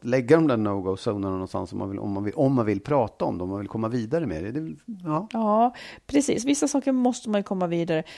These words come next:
Speaker 2: men man får kanske också ha lite slagg.
Speaker 1: Ja.
Speaker 2: Om det nu inte skaver för mycket,
Speaker 1: Nej, nej,
Speaker 2: men om det
Speaker 1: precis.
Speaker 2: förstör ens liv
Speaker 1: Absolut.
Speaker 2: i någon
Speaker 1: Ja.
Speaker 2: mån så.
Speaker 1: Ja.
Speaker 2: Ja.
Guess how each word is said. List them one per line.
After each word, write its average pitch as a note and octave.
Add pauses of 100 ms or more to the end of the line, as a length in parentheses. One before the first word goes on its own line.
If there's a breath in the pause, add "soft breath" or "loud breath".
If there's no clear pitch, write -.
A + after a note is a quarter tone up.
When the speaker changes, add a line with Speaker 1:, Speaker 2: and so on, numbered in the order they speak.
(160 loud breath)
Speaker 2:
men C4
man D#4+
får - (100)
kanske -
också -
ha -
lite G#4+
slagg. D3 (520)
Speaker 1:
Ja. -
Speaker 2:
Om B3+
det B3
nu A#3+
inte A#3
skaver B3+
för A#3+
mycket, -
Speaker 1:
Nej, -
nej, -
Speaker 2:
men A3+
om A#3+
det B3
Speaker 1:
precis. B3
Speaker 2:
förstör B3
ens A#3
liv -
Speaker 1:
Absolut. F#3+
Speaker 2:
i E3
någon D#3
Speaker 1:
Ja. D3+
Speaker 2:
mån C#3+
så. -
Speaker 1:
Ja. F#2 (760 soft breath)
Speaker 2:
Ja. G#3+